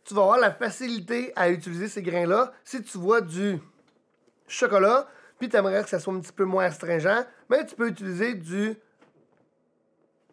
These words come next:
type deux, exactement. Fait que ça va t'aider un petit peu à concevoir des recettes d'une façon un petit peu différente. Comme je disais au début de la vidéo, faire, euh, un petit vidéo pour vous expliquer comment concevoir vos recettes,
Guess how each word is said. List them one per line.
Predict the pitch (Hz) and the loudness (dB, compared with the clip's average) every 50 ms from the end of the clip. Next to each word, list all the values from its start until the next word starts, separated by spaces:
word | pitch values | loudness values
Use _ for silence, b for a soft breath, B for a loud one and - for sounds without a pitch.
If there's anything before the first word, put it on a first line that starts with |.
| _ _ _ - | _ _ _ -16
type | - - 180 180 190 | -10 -10 -10 -8 -4
deux, | 202 269 269 277 269 | 0 0 2 2 0
exactement. | 240 208 170 151 156 170 202 196 202 - 214 202 196 196 196 196 B B B B _ | -2 -4 -4 -2 0 2 2 2 2 2 2 2 4 2 0 -2 B B B B _
Fait | 214 202 | -4 -2
que | - | 2
ça | 220 202 | 2 2
va | 208 214 | 2 4
t'aider | - 226 226 220 247 320 | 4 2 2 2 2 0
un | 302 247 240 | 0 -2 -2
petit | - - | -6 -4
peu | - 262 269 - | -4 -2 0 2
à | 240 196 208 185 | 2 2 2 0
concevoir | 160 202 196 196 202 190 196 220 220 | 0 -2 0 0 0 0 0 2 2
des | 202 | 2
recettes | 180 175 180 156 - 226 226 208 180 | 0 0 -2 -2 0 0 -2 -2 -2
d'une | 165 170 175 175 156 | -6 -6 -6 -4 -2
façon | 175 170 170 - 214 214 | -2 -2 -2 0 -2 0
un | 208 185 180 | 0 -2 -4
petit | 160 - - | -6 -10 -8
peu | - 214 208 | -6 -6 -6
différente. | 170 156 - - - 175 165 156 160 185 160 147 B B B B B B | -6 -10 -12 -6 -2 -2 -2 -2 -2 -6 -8 -12 B B B B B B
Comme | B 262 262 | B 2 2
je | 226 | 2
disais | 180 269 | 2 2
au | 277 | 2
début | 226 247 247 277 | 2 0 2 2
de | 262 | 2
la | 247 | 2
vidéo, | 220 190 196 226 226 240 262 262 | 2 0 0 2 2 2 2 2
faire, | - - 226 214 220 220 | 0 2 2 4 4 4
euh, | 202 196 190 185 190 196 185 170 175 170 | 4 4 4 4 4 4 4 4 2 2
un | |
petit | 160 - 180 160 - - | 0 -2 -6 -6 -8 -12
vidéo | 240 226 185 190 190 190 208 233 240 | -12 -6 0 2 4 4 4 4 0
pour | 240 - 196 185 170 | -4 -6 -6 -6 -6
vous | 156 160 | -6 -6
expliquer | 180 165 156 - - - 247 220 | -6 -6 -6 -10 -12 -10 -8 -4
comment | - 190 180 185 185 | -2 -2 0 -2 -2
concevoir | - 175 175 170 - 170 165 185 185 | -2 -2 -4 -2 -2 -2 -2 0 0
vos | 170 175 | 0 -2
recettes, | 160 151 160 151 - 196 202 208 202 | -2 -2 -4 -4 0 2 2 2 0